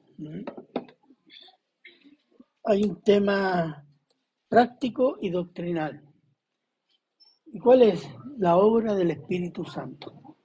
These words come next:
¿M? Y de eso vamos a hablar hoy día, cómo opera el Espíritu Santo. ¿M? Entonces quiero hacerle una introducción, ¿m? sobre este tema.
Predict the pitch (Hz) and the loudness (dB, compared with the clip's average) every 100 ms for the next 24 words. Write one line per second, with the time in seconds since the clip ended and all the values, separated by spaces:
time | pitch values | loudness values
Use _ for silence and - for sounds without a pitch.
0 | _ _ - - 156 156 _ _ _ _ | _ _ -18 -12 -12 -12 _ _ _ _
1 | _ _ _ 285 - _ _ _ _ _ | _ _ _ -20 -20 _ _ _ _ _
2 | 277 190 262 247 233 226 208 220 208 214 | -2 4 4 6 4 4 2 4 6 6
3 | 208 214 226 233 143 143 - _ _ - | 4 -2 -2 -2 -4 -6 -16 _ _ -14
4 | 190 190 175 156 208 233 123 - _ _ | -10 -6 -6 -4 -6 -6 -8 -20 _ _
5 | _ 156 147 _ 180 165 156 135 - - | _ -16 -16 _ -8 -8 -10 -14 -14 -14
6 | 123 - 143 - _ _ _ - 139 - | -14 -16 -20 -20 _ _ _ -16 -14 -16
7 | _ _ _ _ _ _ _ _ - 185 | _ _ _ _ _ _ _ _ -2 0
8 | 196 214 208 202 - - - 185 202 196 | 2 4 4 4 -2 -10 -10 -6 -4 -2
9 | 190 175 180 175 175 170 170 - - 185 | -2 -2 -2 -2 -2 -2 -4 -2 2 4
10 | 160 185 - - _ _ _ _ _ _ | 2 -4 -10 -20 _ _ _ _ _ _
11 | - 156 190 _ _ _ _ - 175 156 | -14 -12 -14 _ _ _ _ -4 -4 -4
12 | 147 139 135 135 - | -8 -12 -10 -10 -12